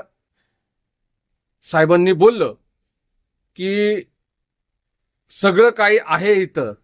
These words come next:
सगळं काय म्हणजे, अहो, रस्ता आहे, बरोबर ना, अठरा फुटी रस्ता आहे, डिमार्किंग जे आहे प्लॉटचं चांगलं केलेलं आहे.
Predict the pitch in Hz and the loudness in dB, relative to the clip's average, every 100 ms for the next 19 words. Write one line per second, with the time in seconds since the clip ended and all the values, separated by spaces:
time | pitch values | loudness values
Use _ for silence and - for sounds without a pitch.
0 | _ - 170 202 196 196 185 165 160 180 | _ -4 -2 -2 0 0 0 -2 -4 -6
1 | 175 _ _ _ _ _ _ - 175 185 | -8 _ _ _ _ _ _ -2 0 2
2 | 185 185 - 208 208 170 170 185 175 165 | 0 0 -2 0 0 -2 -8 -6 -8 -12
3 | _ _ _ _ _ _ _ _ _ _ | _ _ _ _ _ _ _ _ _ _
4 | _ _ _ - 220 285 262 208 160 - | _ _ _ -2 0 2 0 0 -2 -2
5 | 185 175 175 185 170 156 156 - 170 170 | -4 -4 -6 -2 2 0 -2 -2 0 0
6 | 156 151 151 151 _ _ _ _ _ - | -2 -4 -6 -8 _ _ _ _ _ -20
7 | 147 _ 156 202 220 202 180 - 202 208 | -20 _ -4 0 2 2 0 -8 -8 -8
8 | 208 - 151 196 175 180 175 170 160 - | -10 -10 -6 -2 -2 -2 -2 -4 -4 -4
9 | 160 143 - 160 175 196 202 - 165 170 | -4 -4 -4 -2 0 0 -2 -2 -2 0
10 | 190 196 202 - 160 170 175 | 2 2 0 -2 -4 -4 -6